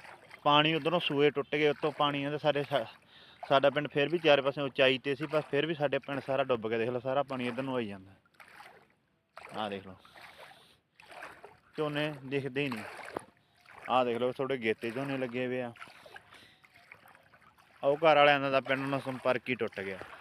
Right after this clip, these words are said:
ਉਧਰ ਨੂੰ ਚੱਲਦਾ, ਹੁਣ ਸਾਰਾ ਹੀ ਦਿਖਾਉਣਾ। ਬੁਰਾ ਹਾਲ ਹੋਇਆ ਪਿਆ ਸਾਰੇ ਪਿੰਡ ਦਾ। ਆਹ ਦੇਖ ਲਓ, ਗੋਡੇ ਗੋਡੇ ਪਾਣੀ ਹੈ। ਆਹ ਦੇਖ, ਦੇਖ ਸਕਦੇ ਹੋ, ਗੋਡੇ ਗੋਡੇ ਪਾਣੀ ਆਇਆ ਪਿਆ।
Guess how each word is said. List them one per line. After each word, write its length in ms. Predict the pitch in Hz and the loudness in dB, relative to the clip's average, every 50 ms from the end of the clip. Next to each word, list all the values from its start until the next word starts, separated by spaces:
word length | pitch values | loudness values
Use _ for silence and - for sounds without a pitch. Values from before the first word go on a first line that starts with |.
| - - - - _ _ _ _ _ _ _ - - - - - - - - - - - _ _ - - _ _ _ _ _ _ - - - - - - - - - - - - - - _ _ _ _ _ _ _ _ _ _ - - - - | -20 -20 -20 -20 _ _ _ _ _ _ _ -20 -20 -20 -20 -20 -20 -20 -20 -20 -20 -20 _ _ -20 -20 _ _ _ _ _ _ -20 -20 -20 -20 -20 -20 -20 -20 -20 -20 -20 -20 -20 -20 _ _ _ _ _ _ _ _ _ _ -20 -16 -10 -8
ਉਧਰ 220 | 127 131 131 160 | -6 -6 -4 -4
ਨੂੰ 140 | 165 165 147 | -6 -6 -2
ਚੱਲਦਾ, 280 | 139 147 139 139 143 139 | 0 0 0 0 -2 -6
ਹੁਣ 120 | 147 135 | -10 -12
ਸਾਰਾ 280 | - - 147 147 156 170 | -6 -2 0 2 2 2
ਹੀ 60 | 165 | 0
ਦਿਖਾਉਣਾ। 440 | 147 - 143 156 151 123 113 127 127 - - - - - - - - - - - - - - - - - - - _ _ _ _ _ _ - _ _ - - - - 110 | -2 -4 -4 -6 -6 -6 -8 -10 -12 -16 -20 -20 -20 -20 -20 -20 -20 -20 -20 -20 -20 -20 -20 -20 -20 -20 -20 -20 _ _ _ _ _ _ -20 _ _ -20 -20 -16 -14 -8
ਬੁਰਾ 320 | 107 120 127 135 135 127 | -4 0 2 4 4 4
ਹਾਲ 220 | 131 131 127 123 123 | 4 2 0 0 0
ਹੋਇਆ 240 | 127 127 127 120 | 0 0 0 0
ਪਿਆ 260 | 107 - 104 110 120 120 - - - - - - - - - - - | -2 -4 -6 -8 -8 -10 -14 -16 -18 -20 -20 -20 -20 -20 -20 -12 -4
ਸਾਰੇ 200 | - 131 139 135 | 0 2 2 2
ਪਿੰਡ 180 | 123 123 113 110 | 0 -2 -6 -6
ਦਾ। 120 | 101 95 98 - - - - - - - - - - - | -8 -10 -12 -14 -18 -18 -20 -20 -20 -20 -20 -14 -8 -6
ਆਹ 40 | 120 | -6
ਦੇਖ 80 | 110 120 | -2 -2
ਲਓ, 80 | 127 | -2
ਗੋਡੇ 280 | 117 123 131 127 135 131 | -2 -2 -2 -2 -2 -2
ਗੋਡੇ 240 | 120 131 120 127 120 | -2 -2 -2 -2 -2
ਪਾਣੀ 280 | 113 127 127 123 120 113 | -2 -2 -2 -2 -2 -4
ਹੈ। 140 | 117 120 - - - - | -4 -6 -6 -8 -4 0
ਆਹ 160 | 123 123 127 | 2 2 2
ਦੇਖ, 220 | 117 110 113 101 85 | 0 -4 -8 -10 -10
ਦੇਖ 160 | 98 92 90 | -10 -12 -12
ਸਕਦੇ 160 | 98 90 95 | -12 -14 -10
ਹੋ, 40 | 95 | -6
ਗੋਡੇ 240 | 101 107 104 110 107 | -6 -4 -2 -2 -4
ਗੋਡੇ 220 | 101 101 104 101 | -4 -4 -6 -8
ਪਾਣੀ 280 | - 107 110 120 120 120 | -8 -10 -10 -10 -8 -6
ਆਇਆ 200 | 113 101 92 87 | -6 -6 -6 -8
ਪਿਆ। 160 | - - | -10 -16